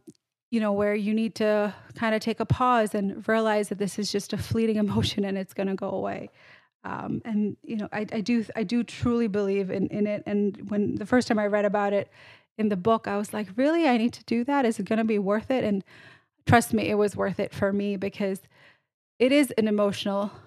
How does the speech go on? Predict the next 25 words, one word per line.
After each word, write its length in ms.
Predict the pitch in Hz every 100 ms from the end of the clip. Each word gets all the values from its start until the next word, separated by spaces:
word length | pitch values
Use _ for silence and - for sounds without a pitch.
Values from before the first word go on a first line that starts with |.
| _ _ - -
experience, 640 | - - 202 202 208 196
if 160 | 214
you 100 | 208
will. 260 | 202 202 196
And 180 | 208 -
it 180 | 220 180
does 260 | 226 220
make 220 | 233 214
sense 320 | - 208 202 -
to 100 | 196
do 240 | 202 202
it 40 | -
with 160 | 196
a 60 | 175
small 320 | - 202 202
amount 200 | 202 196
of 60 | 202
money 320 | 190 190 190
and 140 | 202
kinda 180 | 214 208
get 240 | 190 202
through 240 | - 196 202
some 240 | - 202
of 80 | 190
that, 320 | 196 190 -